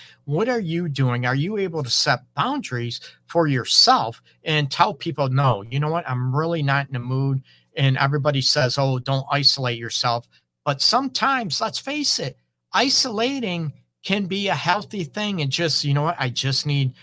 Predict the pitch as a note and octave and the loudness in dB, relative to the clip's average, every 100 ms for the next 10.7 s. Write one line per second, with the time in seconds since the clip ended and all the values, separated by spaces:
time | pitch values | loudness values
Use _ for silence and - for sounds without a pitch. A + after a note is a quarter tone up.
0 | - - C3 - C#3+ D#3 C#3+ C3 C#3+ D3+ | -16 -10 -8 2 4 4 2 0 2 2
1 | C3 G#2+ G2+ G2+ A#2+ C3+ D3 C3+ - C3+ | 0 -4 -4 -4 0 0 0 -2 -4 -2
2 | D3 C3 - C#3 A#2 C#3 G3+ - A#2 G2 | -2 -2 0 0 0 -2 -4 -6 -8 -8
3 | - A3+ - A#2 A2 _ - - G3+ B3 | -6 -6 -6 -6 -8 _ -20 0 6 6
4 | G#3 D3+ E3 D#3+ D#3+ E3+ - F#3+ - F3+ | 6 4 2 4 2 0 0 -4 -2 -2
5 | F3 E3+ C#3+ - F#3 E3+ D#3+ E3 C3+ A#2+ | -2 -4 -4 -4 -2 0 0 0 0 0
6 | B2 C3 C3+ C3+ B2+ _ _ - D3+ C3+ | 0 0 0 -2 -6 _ _ 2 4 4
7 | C#3 A#2+ - D#3 D3 - - C#3+ C3+ C3+ | -2 -4 -4 -2 0 0 -2 0 2 0
8 | G#2 _ - - _ - D3 C3+ C#3 G3 | -4 _ -20 -20 _ 0 4 4 4 0
9 | G3 G#3 C#3+ B2+ B2+ - _ _ - - | 0 -2 0 0 -2 -6 _ _ -2 0
10 | - - F3 F3 C#3 B2 | -2 -2 0 0 0 -4